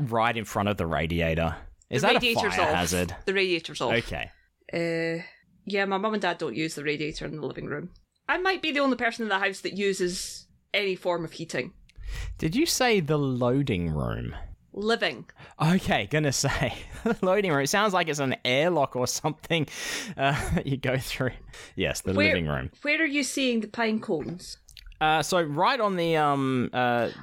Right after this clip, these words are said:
Speaker 1: before
Speaker 2: Oh.
Speaker 1: you press play on the video.
Speaker 2: I see.
Speaker 1: The
Speaker 2: The
Speaker 1: bottom right.
Speaker 2: Yeah, okay, that's, uh, those are Christmas trees.
Speaker 1: Christmas tree
Speaker 2: Those are
Speaker 1: section.
Speaker 2: Christmas tree decorations
Speaker 1: That
Speaker 2: on a
Speaker 1: is
Speaker 2: Christmas
Speaker 1: great.
Speaker 2: tree.
Speaker 1: That, I,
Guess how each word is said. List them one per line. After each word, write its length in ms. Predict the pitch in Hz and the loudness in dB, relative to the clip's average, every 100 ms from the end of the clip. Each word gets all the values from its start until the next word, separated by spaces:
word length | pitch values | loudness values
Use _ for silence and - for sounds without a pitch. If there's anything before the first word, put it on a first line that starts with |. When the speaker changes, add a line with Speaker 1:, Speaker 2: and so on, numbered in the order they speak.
| - | 0
Speaker 1:
before 340 | 294 339 339 381 | 4 6 6 4
Speaker 2:
Oh. 20 | |
Speaker 1:
you 80 | 311 | 2
press 240 | 170 151 | 0 -2
play 240 | - 151 | 0 0
on 100 | 147 | 2
the 80 | 123 | 2
video. 420 | 117 147 104 82 - | 2 2 2 0 0
Speaker 2:
I 160 | 233 247 | 0 0
see. 240 | - 220 | -2 -8
Speaker 1:
The 80 | - | -2
Speaker 2:
The 120 | 220 | 2
Speaker 1:
bottom 520 | 156 151 139 131 92 | 4 4 2 0 -2
right. 380 | 123 127 110 87 - _ _ | -2 0 0 -2 -8 _ _
Speaker 2:
Yeah, 300 | 190 190 160 - | -4 -2 -2 -2
okay, 260 | 208 202 170 | -6 -2 -2
that's, 280 | 208 202 - | 0 0 0
uh, 280 | 202 185 185 180 _ - | 0 2 2 -2 _ -2
those 160 | 202 185 | -2 0
are 40 | |
Christmas 300 | 180 175 185 | -4 -4 -6
trees. 340 | - 135 - - - _ - - 151 - | -8 -8 -8 -12 -14 _ -20 -14 -12 -12
Speaker 1:
Christmas 360 | - 202 - 208 | -2 -2 0 -2
tree 220 | - 175 | 0 2
Speaker 2:
Those 180 | 277 269 | 4 4
are 20 | |
Speaker 1:
section. 160 | - | 2
Speaker 2:
Christmas 220 | 269 294 - | 2 -2 0
tree 140 | 277 | -2
decorations 840 | 247 233 240 196 190 156 196 - - - - - - | 0 -2 0 -4 -4 -6 -4 -4 -6 -12 -14 -14 0
Speaker 1:
That 120 | 170 | 4
Speaker 2:
on 60 | 170 | 4
a 40 | |
Speaker 1:
is 80 | 147 | 4
Speaker 2:
Christmas 200 | 226 123 | 2 4
Speaker 1:
great. 180 | 180 - | 2 0
Speaker 2:
tree. 140 | 156 | 0
Speaker 1:
That, 180 | 120 117 | 2 2
I, 160 | 123 | 0